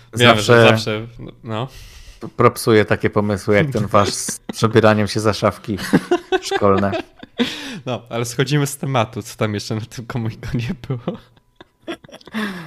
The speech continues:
Speaker 2: E, na Comic-Conie. Znaczy, zaraz przejdziemy może do tych, y, właśnie komiksowych, ale z tych niekomiksowych, takich mniej komiksowych rzeczy, no to co się pojawiło? Pojawił się zwiastun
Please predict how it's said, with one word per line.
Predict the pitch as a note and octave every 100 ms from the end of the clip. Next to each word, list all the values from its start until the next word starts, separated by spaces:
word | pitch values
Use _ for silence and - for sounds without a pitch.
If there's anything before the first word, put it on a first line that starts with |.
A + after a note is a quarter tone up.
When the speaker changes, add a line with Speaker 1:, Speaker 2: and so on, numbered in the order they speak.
| D3 - -
Speaker 2:
E, | C3+ B2 B2+ C3 C#3 C#3
na | C3
Comic-Conie. | C3 D#3+ E3 - E3+ C3 A#2
Znaczy, | D3 - F3+
zaraz | G3+ A#3+ G#3+
przejdziemy | - F#3 F#3+ F#3
może | E3 D#3 D3+
do | D3
tych, | C#3+ C#3+ C3 C3+
y, | C#3+ B2+
właśnie | C3 B2 C3
komiksowych, | C#3+ D3+ - G3+ B2 A2+
ale | C3
z | C3+
tych | D#3 F3
niekomiksowych, | E3 B2+ A2+ G#2+ A#2 A2 -
takich | G#2+ G#2 G#2+
mniej | B2+ C#3 C3+
komiksowych | A#2 G#2+ G2 A2 G#2 G2+
rzeczy, | G#2+ G2+ A#2 B2 - - - -
no | B2+
to | B2
co | C3 C3+
się | A2+
pojawiło? | - G#2 F#2 A2
Pojawił | G2+ C3 D3+
się | D3+ C3+
zwiastun | A#2 C3 B2+ - C#3 B2+ B2+